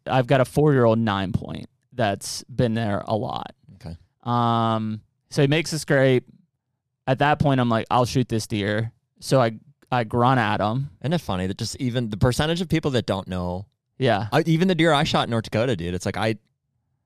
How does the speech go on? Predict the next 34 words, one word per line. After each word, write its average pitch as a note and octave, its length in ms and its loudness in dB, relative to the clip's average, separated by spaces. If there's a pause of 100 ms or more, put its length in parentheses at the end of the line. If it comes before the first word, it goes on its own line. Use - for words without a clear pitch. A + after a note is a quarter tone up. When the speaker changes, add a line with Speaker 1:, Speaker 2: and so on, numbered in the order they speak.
(160)
Speaker 2:
I F2+ 60 -12
didn't A#2 180 -2
know. B2 320 -2
Speaker 1:
Yeah. A#2 320 2
Speaker 2:
Didn't B2+ 120 4
know. B2 180 4
I A#2+ 80 2
knew C3 180 6
it - 20 0
was F#2+ 140 -2
a D#2+ 60 -8
shooter, B2 300 4
but G2 120 2
I G2+ 180 -2 (200)
Speaker 1:
Yeah. A2+ 500 2 (220)
And F3 120 2
I A3 100 2
d-, G3+ 120 0
I F3 140 4
mean, D#3+ 340 4 (720)
yeah, C#3+ 200 6
once F3 280 4
I E3 80 4
realized C#3+ 400 6
Speaker 2:
It E3+ 60 6
Speaker 1:
I - 20 6
was G3+ 100 4
Speaker 2:
just - 20 2
Speaker 1:
gonna A#2+ 140 4
Speaker 2:
ha-, F3 140 2
it - 20 6
Speaker 1:
shoot D3+ 80 8
Speaker 2:
just D3+ 120 6
Speaker 1:
this, A#2+ 260 2